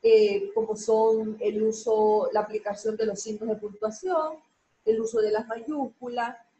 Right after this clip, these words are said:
comprensión lectora. Entonces yo, eh, seleccionaba los ejercicios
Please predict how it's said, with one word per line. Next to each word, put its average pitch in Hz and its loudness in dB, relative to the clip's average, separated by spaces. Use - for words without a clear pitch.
comprensión 208 0
lectora. 240 -2
Entonces 240 0
yo, 262 4
eh, 220 6
seleccionaba 240 0
los 220 4
ejercicios 233 -4